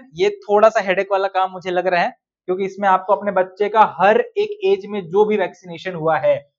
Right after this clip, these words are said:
birth होने पे ओपीवी, hepatitis B लगवाए थे कि नहीं लगाए थे, six weeks का जब था, अ, बच्चा student, तो उसको ये सब डोजेज मिले हैं कि नहीं, टेन वीक्स में मिले हैं कि नहीं, fourteen weeks में, ऐसा करते हुए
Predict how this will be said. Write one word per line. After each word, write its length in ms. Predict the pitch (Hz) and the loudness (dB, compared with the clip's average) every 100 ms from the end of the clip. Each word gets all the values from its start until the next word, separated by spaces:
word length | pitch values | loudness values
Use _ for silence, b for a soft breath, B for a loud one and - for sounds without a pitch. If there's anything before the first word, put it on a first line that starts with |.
| _ _ | _ _
birth 200 | 139 180 180 | 4 4 4
होने 220 | 180 175 | -4 -4
पे 460 | 180 190 185 - - | -2 -2 -2 -4 -2
ओपीवी, 760 | 185 180 185 180 190 185 180 _ | 0 0 -2 -6 -6 -8 -10 _
hepatitis 500 | 165 170 180 190 180 | 0 2 -2 -6 -8
B 280 | 170 196 180 | -10 -10 0
लगवाए 320 | 175 170 170 | 2 6 6
थे 140 | 175 190 | 4 -2
कि 120 | 185 | -6
नहीं 120 | 180 | -4
लगाए 260 | 180 170 165 | 0 2 2
थे, 260 | 180 180 180 _ _ _ | 0 -4 -4 _ _ _
six 300 | 220 220 202 | -6 -4 -6
weeks 200 | 196 - | -6 -4
का 100 | 190 | -2
जब 180 | 185 - | -2 2
था, 260 | 180 185 180 | 4 4 2
अ, 380 | 175 165 156 156 | -2 0 0 0
बच्चा 380 | 160 - 175 | -4 -4 -6
student, 420 | 170 - 175 175 170 | -6 -6 -4 -4 -6
तो 120 | 180 | -6
उसको 200 | 175 - | -6 -4
ये 140 | 175 170 | -4 -2
सब 160 | 180 | -2
डोजेज 560 | 170 165 160 165 160 180 | 0 0 0 -2 -2 -4
मिले 220 | 175 165 | -4 -6
हैं 100 | 170 | -6
कि 80 | 165 | -6
नहीं, 220 | 165 170 165 _ _ | -10 -10 -14 _ _
टेन 220 | 196 202 | -2 -2
वीक्स 160 | 196 190 | -4 -6
में 60 | 190 | -10
मिले 220 | 175 170 | -6 -4
हैं 140 | 170 | -6
कि 140 | 170 170 | -6 -6
नहीं, 120 | 175 | -6
fourteen 340 | 165 180 202 | -4 -2 -2
weeks 200 | 190 185 180 | -2 -8 -10
में, 120 | 175 b b | -12 b b
ऐसा 220 | 202 208 262 | 2 4 6
करते 280 | 233 - | 4 2
हुए 260 | 208 190 269 | 2 4 2